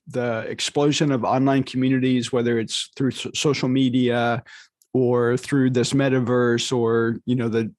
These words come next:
church that's being planted in that, uh, whatever video game that is, or whatever that is, i-, isn't that just a, a symptom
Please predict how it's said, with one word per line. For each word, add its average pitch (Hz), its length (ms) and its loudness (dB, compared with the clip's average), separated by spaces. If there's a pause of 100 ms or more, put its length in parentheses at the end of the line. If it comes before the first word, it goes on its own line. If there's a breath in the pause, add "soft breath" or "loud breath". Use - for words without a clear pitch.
(720)
church 147 360 0
that's 127 220 0
being 135 260 0
planted 127 520 0
in 120 420 2
that, - 480 -4 (240)
uh, 120 120 -2
whatever 117 720 0
video 127 400 2
game 123 280 2
that 120 200 2
is, 120 400 2 (580 loud breath)
or 120 220 2
whatever 113 640 -2
that 95 220 -4
is, 101 320 -4 (480 loud breath)
i-, 143 240 2
isn't 165 300 2
that 175 200 0
just - 560 0
a, 120 180 -2 (120)
a 120 140 0
symptom 117 800 -2